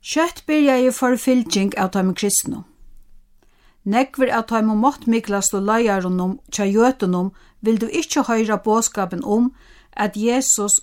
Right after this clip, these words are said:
sum teir høvdu krossfest, var risin úr grøv, og at hann var tann Messias, teir høvdu bíðað eftir.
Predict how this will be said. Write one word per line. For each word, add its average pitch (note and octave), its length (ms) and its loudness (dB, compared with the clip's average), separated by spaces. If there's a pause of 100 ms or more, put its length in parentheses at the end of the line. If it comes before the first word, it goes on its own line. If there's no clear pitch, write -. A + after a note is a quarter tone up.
(120)
sum G3+ 180 0
teir A#3+ 220 0
høvdu G#3+ 240 -4
krossfest, - 680 -2 (100)
var F#3+ 180 -2
risin G#3+ 380 -2
úr G#3 120 -2
grøv, F3 460 -4 (420)
og G3+ 120 0
at G3+ 160 -6
hann C4 180 4
var G#3+ 180 -2
tann G3+ 280 2
Messias, F#3+ 640 -2 (280)
teir F3+ 180 -2
høvdu E3+ 200 -6
bíðað G#3 380 -2
eftir. - 360 -20